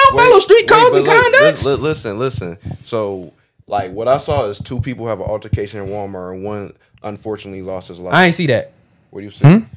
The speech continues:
Speaker 1: 'Cause that nigga said he had a shootout in his house a week prior. Uh, uh, he was telling a, a story about how he had a shootout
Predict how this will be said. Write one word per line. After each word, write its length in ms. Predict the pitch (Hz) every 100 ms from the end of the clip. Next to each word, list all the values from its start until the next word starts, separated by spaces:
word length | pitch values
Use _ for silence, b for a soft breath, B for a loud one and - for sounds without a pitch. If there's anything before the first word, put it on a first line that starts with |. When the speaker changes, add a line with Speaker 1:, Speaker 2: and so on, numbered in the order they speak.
| -
Speaker 1:
'Cause 140 | 175
that 140 | 185 202
nigga 180 | 190
said 140 | 185 185
he 60 |
had 120 | 175 143
a 20 |
shootout 380 | - 226 170 160
in 80 |
his 120 | 165 170
house 200 | 165 156
a 60 |
week 240 | 143 208 -
prior. 300 | 196 185 165
Uh, 20 |
uh, 340 | 147 139 147 131 b b -
he 120 | 196
was 100 | 185
telling 320 | 202 180 170
a, 100 | 143 131
a 60 | 143
story 240 | - 202
about 180 | 180 156
how 140 | 170 170
he 80 |
had 120 | 185 135
a 140 | 123
shootout 560 | - - 262 180 156 151